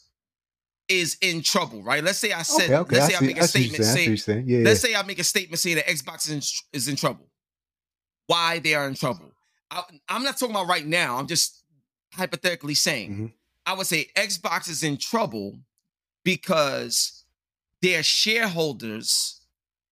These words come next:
Speaker 1: pulled out of the Xbox division
Speaker 2: Mm-hmm.
Speaker 1: because their division only represent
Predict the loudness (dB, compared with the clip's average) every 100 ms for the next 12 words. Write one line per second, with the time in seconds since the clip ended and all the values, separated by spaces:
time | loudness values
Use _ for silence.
0 | _ -4 0 0 -2 _ -2 -2 -4 -10
1 | -16 _ _ _ _ _ _ _ -2 -2
2 | 0 -2 -2 -4 -2 -2 -2 -6 -8 -8
3 | -2 0 0 -2 -6 -18 _ _ _ _
4 | _ -4 -4 -2 -2 0 0 0 -4 -4
5 | -6 -14 -2 -2 0 -6 -4 -2 0 -2
6 | -4 -4 -10 -16 _ -6 -4 -4 -6 -2
7 | -2 -2 -8 -6 -2 0 0 -2